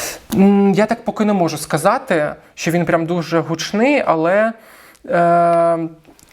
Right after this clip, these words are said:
від, від, відіпрати його від руки, е, навіть гарячою водою, було достатньо складно. Коротше, для мене це аромат мускусний. Всі ці аромати від Томас Касмала молекулярні.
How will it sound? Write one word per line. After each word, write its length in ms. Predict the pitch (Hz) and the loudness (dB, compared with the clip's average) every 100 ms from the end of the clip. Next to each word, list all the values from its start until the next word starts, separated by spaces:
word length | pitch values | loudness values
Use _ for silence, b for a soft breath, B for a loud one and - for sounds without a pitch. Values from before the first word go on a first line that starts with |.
| - | -6
від, 380 | 175 190 196 - | 0 0 -2 -4
від, 320 | - 180 - | 0 0 0
відіпрати 720 | 160 156 165 202 220 185 170 | -2 0 0 0 0 0 -2
його 260 | 165 165 175 | -4 -2 -2
від 180 | 165 160 | -2 -4
руки, 420 | 170 - 277 339 - _ - | -4 -2 -2 -2 -8 _ 0
е, 200 | 160 160 | 0 2
навіть 300 | 170 175 156 | 0 0 -2
гарячою 520 | 165 180 175 - 160 | 0 0 0 -2 -2
водою, 360 | 160 160 220 190 | -2 0 0 0
було 220 | 160 180 | -2 -4
достатньо 400 | 160 180 175 175 | -4 -4 -4 -6
складно. 460 | - 147 - - - B B | -2 -2 -2 -8 -14 B B
Коротше, 240 | - - 156 | -4 -2 -2
для 140 | 165 | -2
мене 260 | 208 240 196 | 0 -2 -4
це 200 | - - | -4 -2
аромат 480 | 175 175 175 170 - | 0 0 0 -2 -8
мускусний. 800 | 165 165 170 - - 220 220 233 B B B B | -4 -4 -4 -6 -6 -2 -2 -2 B B B B
Всі 220 | - 220 | 0 2
ці 160 | - 185 | 2 2
аромати 540 | 180 180 180 175 170 | 2 2 0 0 -2
від 200 | 160 165 | -4 -2
Томас 260 | 175 170 - | -2 -2 -4
Касмала 500 | - - 175 170 156 | -8 -2 0 2 0
молекулярні. 920 | 165 202 202 165 156 147 165 185 226 | 0 -2 0 0 0 -2 -4 -4 -4